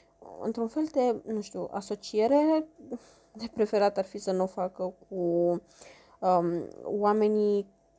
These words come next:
care vă sunt acolo și, uh, vă ajută, mai bine cu persoane noi, pentru că această persoană oricum trădează. Este, deci petrece foarte mult timp gândindu-se, dar gândește cum să trădeze, gândește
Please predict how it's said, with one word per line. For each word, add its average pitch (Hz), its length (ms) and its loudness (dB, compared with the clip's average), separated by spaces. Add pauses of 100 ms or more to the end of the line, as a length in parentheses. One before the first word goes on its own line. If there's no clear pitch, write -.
care 202 240 2
vă 202 140 0
sunt 196 400 -4
acolo 190 420 -2
și, 190 440 -8
uh, 185 500 0
vă 190 80 -2
ajută, 190 500 -2
mai 214 260 2
bine 190 280 -2
cu 185 160 -8
persoane 175 440 -6
noi, 175 160 -2
pentru 180 300 -8
că - 100 -12
această 185 440 -6
persoană 180 420 -4
oricum 170 320 -4
trădează. 156 540 0 (560)
Este, 202 260 -2 (240)
deci 208 220 2
petrece 226 340 -2
foarte 269 280 0
mult 247 180 -2
timp 240 160 -6
gândindu-se, 240 560 -2
dar 220 160 4
gândește 220 440 0
cum 214 160 -4
să - 160 -12
trădeze, 214 460 2
gândește 196 580 0